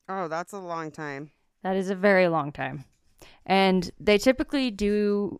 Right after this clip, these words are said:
Speaker 2: they'll run code blues on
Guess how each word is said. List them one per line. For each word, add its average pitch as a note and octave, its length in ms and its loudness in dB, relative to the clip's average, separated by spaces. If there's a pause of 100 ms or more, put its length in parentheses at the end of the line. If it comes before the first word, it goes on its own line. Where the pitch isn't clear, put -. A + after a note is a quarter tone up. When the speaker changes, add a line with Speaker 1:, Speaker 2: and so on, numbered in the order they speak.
(140)
Speaker 2:
they'll G#3+ 300 4
run G3+ 320 4
code F3+ 320 0
blues F3 500 0
on E3 560 -4